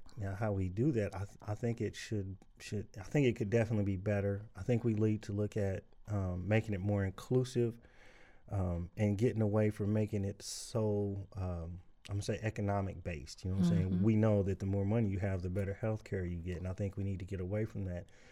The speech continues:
Speaker 2: But how do you get away from, I mean, that it's, uh, like, totally changing the entire market. You know, we're right next
Speaker 1: Mm-hmm.
Speaker 2: door to Canada, and they have
Speaker 1: Mm-hmm.
Speaker 2: their version of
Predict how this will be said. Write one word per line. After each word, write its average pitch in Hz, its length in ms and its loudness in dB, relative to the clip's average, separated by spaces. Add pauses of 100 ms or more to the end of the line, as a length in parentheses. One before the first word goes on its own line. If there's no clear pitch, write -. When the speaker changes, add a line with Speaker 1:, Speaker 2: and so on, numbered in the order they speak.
(400)
Speaker 2:
But 220 100 6
how 254 120 6
do 330 80 2
you 302 100 4
get 185 240 4
away 165 560 2
from, - 200 -4
I 190 100 2
mean, 190 220 4
that 196 180 -2
it's, 185 280 -4
uh, - 60 -8 (160)
like, 196 220 -2 (260)
totally 233 420 0
changing 196 440 0
the 170 80 0
entire 175 600 -4 (200)
market. 170 600 -2 (540)
You 233 100 10
know, 220 120 8
we're 208 200 6
right 220 240 4
next 214 240 2
Speaker 1:
Mm-hmm. 185 60 -2
Speaker 2:
door 185 220 4
to 180 80 0
Canada, 170 600 -2
and 147 140 0
they 185 120 2
have 185 220 0
Speaker 1:
Mm-hmm. 180 80 -2
Speaker 2:
their 196 320 0
version 180 480 4
of 160 240 -2